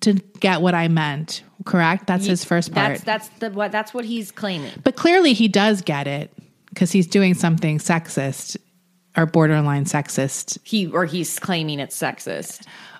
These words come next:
Speaker 1: So he clearly gets what I meant by internalized misogyny in a way, 'cause he knows enough to comment on it with something sexist,
Speaker 2: I
Speaker 1: right?
Speaker 2: think he just desperately was looking for an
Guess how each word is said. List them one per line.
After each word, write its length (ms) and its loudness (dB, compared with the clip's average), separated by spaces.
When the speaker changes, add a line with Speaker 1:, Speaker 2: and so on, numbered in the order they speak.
Speaker 1:
So 140 4
he 140 6
clearly 340 4
gets 400 0
what 100 4
I 120 2
meant 320 2
by 140 2
internalized 540 0
misogyny 880 -2
in 100 -2
a 60 0
way, 600 -2
'cause 140 2
he 120 6
knows 240 6
enough 220 4
to 80 0
comment 460 0
on 120 0
it 60 -4
with 100 -4
something 340 -2
sexist, 480 -2
Speaker 2:
I 40 0
Speaker 1:
right? 100 2
Speaker 2:
think 240 4
he 100 0
just 280 -4
desperately 520 -2
was 200 -4
looking 340 -4
for 180 -4
an 180 -6